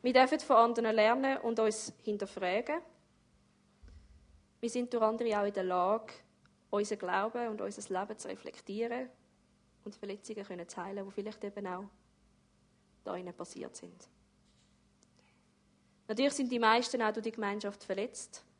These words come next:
aber die Einsamkeit hilft uns eben auch nicht. In der Gemeinschaft lernen wir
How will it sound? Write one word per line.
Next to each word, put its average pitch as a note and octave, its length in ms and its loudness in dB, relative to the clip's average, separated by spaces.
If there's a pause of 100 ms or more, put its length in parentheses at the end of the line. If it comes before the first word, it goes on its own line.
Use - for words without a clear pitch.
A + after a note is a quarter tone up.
(380)
aber G3+ 180 -2
die G3+ 100 -10
Einsamkeit G#3 720 -4
hilft F#3+ 260 -10
uns - 140 -12
eben F3+ 220 -14
auch F3 120 -12
nicht. - 320 -16 (760)
In G#3+ 80 -8
der A#3 100 0
Gemeinschaft B3 640 4
lernen A3 300 4
wir G#3+ 240 -2